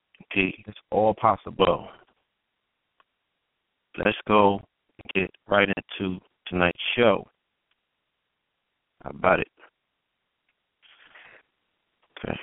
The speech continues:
Speaker 2: Indeed.
Speaker 1: Let's check and see if our guests are here in the building this evening.
Speaker 2: Okay.
Speaker 1: All right.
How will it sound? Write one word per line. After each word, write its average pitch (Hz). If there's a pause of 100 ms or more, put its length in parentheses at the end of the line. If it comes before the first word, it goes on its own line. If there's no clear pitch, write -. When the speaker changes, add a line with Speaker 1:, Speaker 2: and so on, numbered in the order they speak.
(100)
Speaker 2:
Indeed. 101 (160)
Speaker 1:
Let's - (180)
check 90
and 87 (100)
see 92 (920)
if -
our 87
guests 101 (380)
are - (160)
here 123 (220)
in -
the 90
building 87
this 80
evening. 101 (3250)
Speaker 2:
Okay. 55 (520)
Speaker 1:
All 82
right. 82